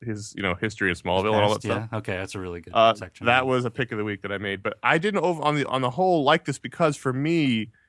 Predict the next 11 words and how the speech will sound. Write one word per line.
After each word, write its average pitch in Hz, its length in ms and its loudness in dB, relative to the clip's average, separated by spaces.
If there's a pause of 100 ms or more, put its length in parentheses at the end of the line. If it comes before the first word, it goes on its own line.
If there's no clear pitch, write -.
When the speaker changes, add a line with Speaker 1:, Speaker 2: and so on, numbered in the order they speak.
(380)
Speaker 1:
Superman's 135 440 0
origin 123 340 4
begins 117 340 2
and 113 120 2
ends 113 100 2
with, 107 220 -2 (140)
with 107 280 -4
Byrne's 110 280 4
Man 101 180 2
of 90 60 -4
Steel. 92 440 -6